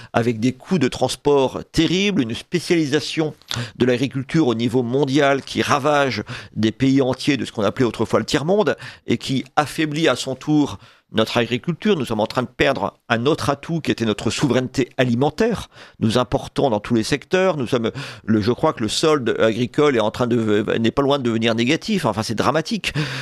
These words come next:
Eh bien, quand vous défendez, euh, l'agriculture, euh, quand vous faites du protectionnisme agricole,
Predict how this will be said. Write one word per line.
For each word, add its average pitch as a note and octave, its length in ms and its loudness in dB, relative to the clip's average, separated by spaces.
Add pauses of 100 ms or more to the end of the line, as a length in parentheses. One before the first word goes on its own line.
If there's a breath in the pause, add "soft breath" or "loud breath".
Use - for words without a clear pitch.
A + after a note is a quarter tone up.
(220 loud breath)
Eh C#3+ 140 2
bien, D3+ 280 0
quand G#3 320 0
vous C3+ 140 -2
défendez, D3 800 -2 (100)
euh, A2 240 2
l'agriculture, B2 960 0
euh, G#2+ 380 2 (340 loud breath)
quand B2+ 100 2
vous B2 60 -2
faites D#3+ 160 0
du A#2 80 -4
protectionnisme C#3+ 640 -2
agricole, C#3 560 0